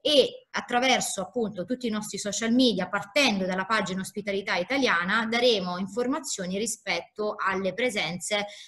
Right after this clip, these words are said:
prima di tutto del Leo Sirrustico e Leo Trattoria Pizzeria e da Massimo e la casa da Ma-, e la casa di Massimo, che, ehm, che lavorano e che continuano a darci fiducia e a lavorare insieme a noi.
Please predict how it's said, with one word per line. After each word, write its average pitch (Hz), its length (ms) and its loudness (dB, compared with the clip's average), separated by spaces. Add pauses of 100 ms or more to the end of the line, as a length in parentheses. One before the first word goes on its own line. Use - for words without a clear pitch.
(260)
prima 220 280 4
di 226 100 4
tutto 226 480 0
del 202 420 2 (300)
Leo 190 380 2
Sirrustico 220 760 0
e 185 60 2
Leo 196 200 4
Trattoria 190 520 -4
Pizzeria 226 880 2
e 214 260 4
da 220 140 2
Massimo 196 480 0
e 190 40 -2
la 180 140 0
casa 180 260 -4
da 170 120 -6
Ma-, 151 160 -6
e 190 100 0
la 196 140 0
casa 185 220 -2
di 175 100 -8
Massimo, 151 580 -8 (320)
che, 226 400 4
ehm, 185 720 0 (540)
che 226 120 0
lavorano 233 440 2
e 233 80 -2
che 220 200 -4
continuano 220 760 2 (320)
a 233 60 6
darci 247 420 4
fiducia 254 540 4
e - 20 6
a 214 40 4
lavorare 202 360 4
insieme 190 360 0
a - 20 -2
noi. 156 400 -4